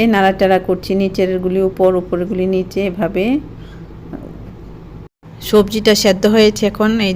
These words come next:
যে পাস্তা মশলাটা দিয়ে দিচ্ছি। দোকানে বললেই পাস্তা মশলার প্যাকেট দিয়ে দেবে। এই যে মশলাটা এখন সবজির সাথে মিশিয়ে নিচ্ছি।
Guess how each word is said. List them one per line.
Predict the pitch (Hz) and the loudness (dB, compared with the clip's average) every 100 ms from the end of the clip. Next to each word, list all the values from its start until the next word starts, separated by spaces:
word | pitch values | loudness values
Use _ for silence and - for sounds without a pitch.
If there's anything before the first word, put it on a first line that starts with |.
| 180 | 0
যে | 214 220 | 0 0
পাস্তা | 202 - 190 | -4 0 2
মশলাটা | 196 196 202 196 202 | 2 2 2 2 2
দিয়ে | 190 190 | 2 2
দিচ্ছি। | 185 175 - - 208 185 | 2 -2 -4 -2 0 0
দোকানে | 175 208 190 196 226 - - - - 190 | 0 2 2 2 0 -2 -12 -16 -8 2
বললেই | 185 180 190 208 226 | 4 4 6 4 4
পাস্তা | 175 175 - | 0 0 0
মশলার | 180 180 185 180 180 | 0 0 0 0 2
প্যাকেট | 175 156 185 202 | 2 2 2 2
দিয়ে | 180 175 | 2 2
দেবে। | 160 147 151 165 - - - - - | 2 0 -2 -6 -14 -16 -18 -14 -4
এই | 180 | -2
যে | 180 | 0
মশলাটা | 175 170 185 185 190 190 | 0 0 0 0 2 0
এখন | 170 196 214 247 - | 0 0 0 0 -2
সবজির | - 185 180 170 170 | -4 -2 -2 -4 -4
সাথে | - 160 185 226 | -4 -6 -2 -2
মিশিয়ে | 196 175 165 | -2 -2 -4
নিচ্ছি। | 160 156 - - 170 | -2 -4 -6 -10 -8